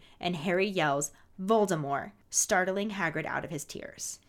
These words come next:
He calms down enough to give Harry a photo album he made, full of pictures of Harry's parents. That evening, Harry heads to the Great Hall and finds it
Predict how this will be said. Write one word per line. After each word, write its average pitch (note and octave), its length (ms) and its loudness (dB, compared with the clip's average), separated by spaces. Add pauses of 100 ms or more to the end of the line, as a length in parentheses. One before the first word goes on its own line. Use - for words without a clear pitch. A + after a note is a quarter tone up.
(120)
He A3+ 160 -4
calms G3+ 340 -2
down G3 180 2
enough F#3 260 0
to F#3 100 -4
give D#3+ 160 -4
Harry D#3+ 260 0
a F3+ 40 0
photo D#3 360 -2
album D3 340 -4
he F3+ 160 -4
made, - 360 -6 (260)
full D#3+ 200 -2
of E3+ 140 -6
pictures - 420 -8
of D3+ 120 -8
Harry's - 340 -8
parents. - 640 -18 (800)
That A#3 200 8
evening, F3+ 480 -4 (360)
Harry A#3+ 300 2
heads B3 260 0
to F#3+ 80 -4
the E3+ 80 -2
Great F3 300 0
Hall D3+ 340 0
and F3+ 120 -4
finds F3 300 -2
it E3 140 -4